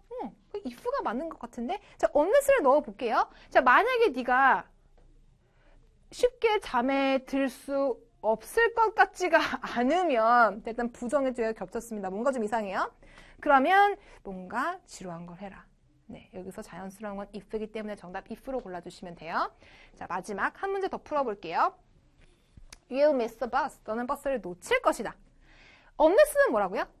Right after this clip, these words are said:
만약에 뭐뭐가 아니라면. so that은요? 자, so that 붙어 있습니다. 앞에 컴마가 없으면요. 뭐뭐 하기 위해서라 그랬거든요. 한번 해석을 해보죠.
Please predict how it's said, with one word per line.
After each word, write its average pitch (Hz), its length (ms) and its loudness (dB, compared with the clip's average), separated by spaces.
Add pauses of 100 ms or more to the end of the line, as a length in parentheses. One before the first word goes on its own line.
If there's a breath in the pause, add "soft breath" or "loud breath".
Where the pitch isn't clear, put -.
(960)
만약에 359 300 -8
뭐뭐가 285 320 -4
아니라면. 214 640 -10 (360)
so - 180 -2 (100)
that은요? 311 440 0 (540 soft breath)
자, 339 80 2
so 415 140 0
that 466 160 0
붙어 494 400 0
있습니다. 294 300 0
앞에 208 140 0
컴마가 539 460 4
없으면요. 294 560 0
뭐뭐 226 280 0
하기 233 280 -4
위해서라 339 420 2
그랬거든요. 190 520 -8
한번 339 300 -4
해석을 508 300 0
해보죠. 339 420 -2